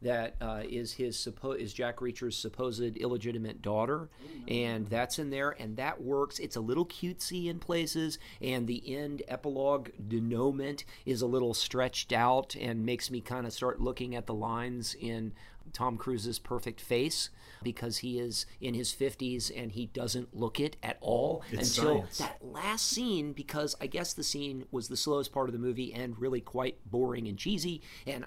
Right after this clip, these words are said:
Speaker 1: I looked at him and I said, "Oh yes, maybe he is fifty."
Speaker 2: <laughs>
Speaker 1: Yes, yes. <laughs> Putting him up against my own, uh, chiseled physique. So Jack Reacher, I mean, I give it a fixed read-, rating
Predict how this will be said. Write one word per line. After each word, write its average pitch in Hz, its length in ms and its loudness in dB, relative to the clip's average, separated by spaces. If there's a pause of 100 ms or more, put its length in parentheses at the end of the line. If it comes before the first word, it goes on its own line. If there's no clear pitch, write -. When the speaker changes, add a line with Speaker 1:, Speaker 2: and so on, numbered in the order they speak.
Speaker 1:
I 131 140 0
looked 131 320 -2
at 131 160 2
him 120 180 -2 (160)
and - 80 -8
I 113 60 -2
said, 110 340 -4
"Oh 139 140 -4
yes, 113 360 -6
maybe 165 200 -6
he 117 200 -10
is - 100 -14
fifty." - 460 -16 (280)
Speaker 2:
<laughs> 175 420 8
Speaker 1:
Yes, - 340 6 (300)
yes. 151 340 12 (140)
<laughs> - 1400 2
Putting 180 240 12
him 147 160 6
up 147 160 6
against 127 360 2
my 120 220 -2
own, 117 320 -2 (220)
uh, 110 320 0 (120)
chiseled 113 500 0
physique. 117 540 -2 (200)
So 156 220 6
Jack 165 280 4
Reacher, 156 400 0 (540)
I 127 60 -4
mean, 127 280 -2
I 127 100 2
give 131 220 2
it 135 240 -2
a 117 120 -2
fixed - 400 -4
read-, 127 380 0
rating 120 500 0